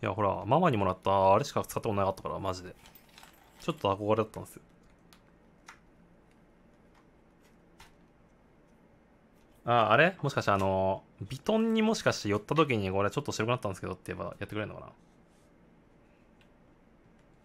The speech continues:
クリーム塗ってないっすね。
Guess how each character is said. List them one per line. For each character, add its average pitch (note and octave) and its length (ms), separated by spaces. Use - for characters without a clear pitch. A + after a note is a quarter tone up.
ク A#2+ 80
リ A#2 80
ー A2+ 40
ム G2+ 80
塗 F#2 120
っ - 20
て - 240
な G#2+ 140
い G2 40
っ - 20
す - 140
ね。 - 100